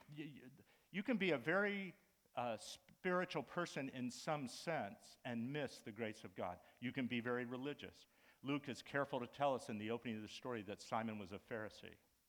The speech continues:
The Pharisees were like the religious fundamentalists of their day. They were the guys that listened to John Piper and John MacArthur.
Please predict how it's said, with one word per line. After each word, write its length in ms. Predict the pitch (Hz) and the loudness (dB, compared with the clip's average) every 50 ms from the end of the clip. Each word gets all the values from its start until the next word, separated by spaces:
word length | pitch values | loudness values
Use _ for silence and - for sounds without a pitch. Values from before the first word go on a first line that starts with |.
| _ _ _ _ _ _ _ _ _ _ _ _ _ _ _ _ _ _ _ _ _ 120 | _ _ _ _ _ _ _ _ _ _ _ _ _ _ _ _ _ _ _ _ _ -10
The 60 | 113 | -6
Pharisees 600 | - - 151 143 143 139 139 - 135 120 110 - | 0 2 4 6 4 4 2 -2 -4 -4 -2 -2
were 80 | 120 113 | -2 0
like 240 | 117 113 101 - - | 2 2 0 0 -4
the 100 | 113 104 | -4 -4
religious 460 | 110 113 110 113 113 107 123 113 - - - - | -2 -2 -2 -4 -4 -6 -8 -10 -10 -8 -6 -6
fundamentalists 680 | 120 123 127 123 131 151 185 175 120 92 - - - - | -4 -4 -4 -6 -6 -8 -8 -8 -8 -10 -12 -12 -14 -14
of 80 | 95 90 - | -14 -10 -10
their 120 | 104 104 | -10 -8
day. 320 | 107 143 170 - - - - - _ _ _ _ _ _ _ _ _ _ _ _ _ _ _ _ _ _ 123 | -8 -8 -10 -10 -12 -14 -16 -20 _ _ _ _ _ _ _ _ _ _ _ _ _ _ _ _ _ _ 2
They 100 | 123 127 | 2 2
were 80 | 139 | 2
the 100 | 135 139 | 0 0
guys 280 | 131 143 131 131 131 - - | 4 4 6 6 4 2 -2
that 160 | 123 113 123 | -4 -2 -4
listened 280 | 120 117 - 135 120 | -4 -6 -6 -6 -6
to 60 | 123 117 | -6 -4
John 300 | - 123 117 120 120 117 - | -2 0 0 0 -2 -2 -2
Piper 360 | 120 117 123 - 143 139 143 | -2 -2 -2 -2 -6 -6 -6
and 180 | 127 101 101 - | -6 -8 -8 -6
John 240 | 113 110 107 120 | -4 -4 -2 -2
MacArthur. 500 | 123 117 - 151 160 196 196 - - - | -4 -6 -4 -4 -4 -4 -4 -6 -12 -16